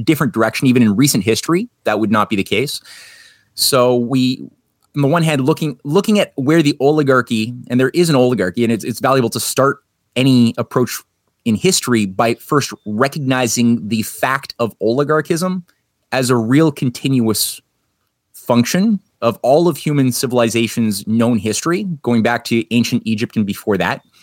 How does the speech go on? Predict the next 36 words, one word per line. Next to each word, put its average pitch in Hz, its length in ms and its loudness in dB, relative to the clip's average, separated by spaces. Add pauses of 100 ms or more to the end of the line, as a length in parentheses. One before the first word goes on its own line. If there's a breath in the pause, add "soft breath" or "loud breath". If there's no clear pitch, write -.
(440 soft breath)
If 123 120 -2
you, 147 120 -4
if 131 100 -4
you 143 80 0
don't 160 300 0
start - 240 0
with 113 160 0
that, 101 300 -4 (480)
you're 120 140 2
not 123 140 2
gonna 117 100 -2
get 104 200 0
very 98 140 -2
far. 92 180 -2
You 120 80 0
might 143 140 0
have, 127 160 -2
like, 113 180 0
explanatory 113 580 -2
models 95 580 0 (420)
that 120 140 2
might 117 280 0
sell 110 280 0 (200)
books - 500 -4 (480)
and 107 140 2
might, 107 260 0
you 123 100 0
know, 104 120 0
make 110 240 0
people 113 280 -4
a 107 60 -2
professor - 500 -4
at 104 80 2
a 101 40 -2
university 98 720 0 (280)
pretending 123 680 0